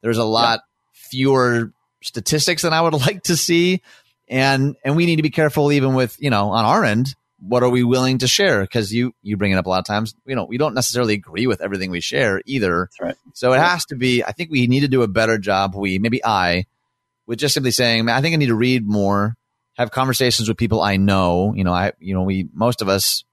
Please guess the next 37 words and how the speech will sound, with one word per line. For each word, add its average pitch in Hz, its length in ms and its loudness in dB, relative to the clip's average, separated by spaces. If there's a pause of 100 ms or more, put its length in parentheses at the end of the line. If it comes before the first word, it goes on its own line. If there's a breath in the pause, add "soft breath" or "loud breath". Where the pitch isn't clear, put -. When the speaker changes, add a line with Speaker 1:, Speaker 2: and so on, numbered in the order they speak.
(120)
Speaker 1:
have 98 220 -4
friends 98 360 0
in 92 60 -4
the 90 80 -4
medical 92 300 -2
field 92 400 -2
to 92 80 -8
some 104 260 0
degree. 87 420 0 (340)
Have 170 140 -2
a 175 40 0
conversation 180 400 0
with 170 80 0
a 160 60 0
friend 160 280 0
rather 120 260 2
than 110 360 2 (320)
what 110 340 0
this 123 140 2
publication 113 560 -2
or 98 80 2
that 104 160 0
publication 101 600 -2
or 87 280 0
this 107 160 -4
expert 98 400 -2
says. 92 420 0
You 95 80 -8
know, 87 140 -6
maybe, 104 260 -4
maybe 127 300 -2
there's 135 200 0
something 120 220 0
to 113 60 0
be 104 100 2
said 104 220 0
about 95 380 0